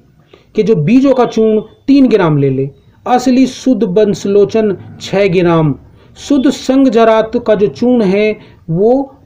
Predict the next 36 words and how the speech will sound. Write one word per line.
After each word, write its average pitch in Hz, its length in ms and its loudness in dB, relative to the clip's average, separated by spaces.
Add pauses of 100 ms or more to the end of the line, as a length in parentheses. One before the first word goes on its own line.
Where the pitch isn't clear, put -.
नौ 208 320 4
ग्राम 135 400 -2 (400)
लेकर 254 360 2
सभी 214 320 -2
को 208 140 2
मिलाकर 190 840 0 (160)
उसमें 214 480 -2
अठारह 247 600 -2
ग्राम 196 400 0 (300)
देसी 247 400 0
खांड 180 320 -2
मिलाकर 160 420 0
रख 135 200 -6
लें। 185 220 -4 (460)
अब 208 220 0
इस 208 220 -4
चूर्ण 262 320 0
को 247 460 2 (200)
जो 208 80 0
तीन 285 360 2
पुड़िया 240 300 2
बनाकर 202 480 0
तीन 254 520 0
तीन 247 240 0
घंटे 175 400 0
के 226 140 2
बाद 185 400 0 (300)
गाय 190 220 2
के 185 140 0
दूध 208 340 0
की 208 120 -4
लस्सी 185 340 -2
से 165 300 -2 (200)
सेवन 269 420 0
कराने 170 360 2
से 139 260 -4